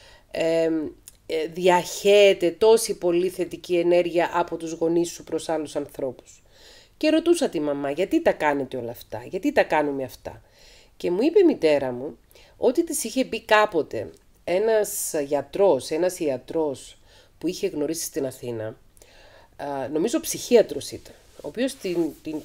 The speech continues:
Πρέπει να τον είχε συναντήσει όταν ήταν στο νοσοκομείο, όταν ήταν φοιτήτρια, γιατί η μαμά μου όταν ήταν φοιτήτρια είχε ένα ατύχημα, γλίστρησε και έπεσε πάνω σε μια γυάλινη βιβλιοθήκη, κόπηκε το χέρι της και πέρασε ενάμιση χρόνο στο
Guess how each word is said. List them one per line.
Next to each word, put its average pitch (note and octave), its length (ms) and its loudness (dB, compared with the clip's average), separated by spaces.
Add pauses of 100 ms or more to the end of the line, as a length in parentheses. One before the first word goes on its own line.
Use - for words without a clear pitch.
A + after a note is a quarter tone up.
(260)
Πρέπει B3 260 0
να D4 120 6
τον D#3 140 0
είχε A3+ 180 0
συναντήσει E3 600 -4
όταν G3 200 2
ήταν G#3 140 -2
στο - 160 -10
νοσοκομείο, D#3+ 480 -4
όταν E3+ 160 -2
ήταν F3 160 -2
φοιτήτρια, D#3+ 460 -6
γιατί C#3+ 140 -2
η E3+ 40 -4
μαμά D#3 280 -2
μου F3+ 180 -8 (540)
όταν E3 280 -2
ήταν F#3 260 0
φοιτήτρια F#3 760 -2
είχε F3+ 340 -6
ένα D#3+ 380 -2
ατύχημα, A#3 880 -6 (320)
γλίστρησε E3+ 680 -4
και E3 120 -4
έπεσε E3+ 280 -4
πάνω D#3 200 -4
σε D#3 140 -8
μια D3 180 -4
γυάλινη D#3 380 -2
βιβλιοθήκη, C#3 800 -8
κόπηκε F3+ 400 -2
το A#2+ 120 -10
χέρι G#3 360 0
της A3 300 -8 (420)
και D#3 140 -6
πέρασε F#3 420 0
ενάμιση D#3+ 420 -2
χρόνο E3+ 280 -4
στο F3 220 -12